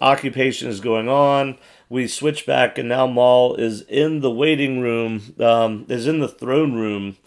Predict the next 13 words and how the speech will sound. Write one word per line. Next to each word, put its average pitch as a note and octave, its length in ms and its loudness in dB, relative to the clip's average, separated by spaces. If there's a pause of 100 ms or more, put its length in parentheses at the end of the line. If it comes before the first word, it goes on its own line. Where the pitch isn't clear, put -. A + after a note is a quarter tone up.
(300)
as B2 380 2
Bo C3 400 0
and A2+ 180 -4
Rex A#2 400 0
and, A2 220 -4
uh, G#2 480 0
and G#2+ 240 -6
Ahsoka A#2 440 -6
come A2 220 -8
in, G#2 320 -4 (840)
which C#3 280 -2
was A#2+ 260 0
awesome. G#2 640 0